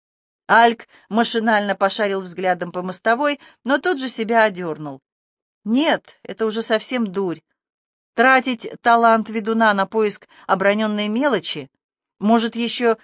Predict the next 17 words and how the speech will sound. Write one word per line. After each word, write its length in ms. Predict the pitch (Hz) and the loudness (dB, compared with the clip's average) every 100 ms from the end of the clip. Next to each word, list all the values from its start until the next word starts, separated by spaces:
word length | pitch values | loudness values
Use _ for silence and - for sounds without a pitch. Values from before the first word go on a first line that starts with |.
| _ | _
в 140 | 180 208 | -4 0
мусорной 480 | 247 240 233 220 | 2 2 0 0
куче 320 | 214 330 330 285 | -2 -2 -2 -4
покопаться?» 760 | 214 196 190 160 143 - 127 _ _ _ _ _ _ _ _ _ _ _ _ | -4 -4 -2 -4 -8 -14 -18 _ _ _ _ _ _ _ _ _ _ _ _
Саврянин 720 | - 233 226 226 220 214 - | 0 4 6 4 2 -2 -6
поднял 380 | - 254 208 202 | -8 -6 -4 -4
глаза 340 | 180 196 196 226 | 0 0 2 0
и 80 | |
хмыкнул. 540 | 196 202 190 - 180 160 _ _ - | -2 -4 -8 -6 -6 -8 _ _ -10
Вывеска 720 | 180 220 240 226 - 220 196 _ - | -4 0 0 -2 2 4 4 _ -20
«Стрелолист», 960 | - 240 240 226 214 220 302 302 _ _ _ _ _ _ _ _ _ | -8 0 2 4 4 2 -4 -6 _ _ _ _ _ _ _ _ _
болотное, 640 | 156 202 208 208 190 185 180 | 0 2 4 2 2 2 4
растущее 540 | 208 - 220 - 190 | 2 0 -6 -2 -2
наполовину 520 | 185 196 196 196 190 | -2 -2 -2 0 -4
в 80 | 165 | -2
воде 300 | 175 196 185 | 0 0 2
растение, 680 | 180 190 - 208 190 160 143 | 0 -2 -6 -6 -4 -6 -8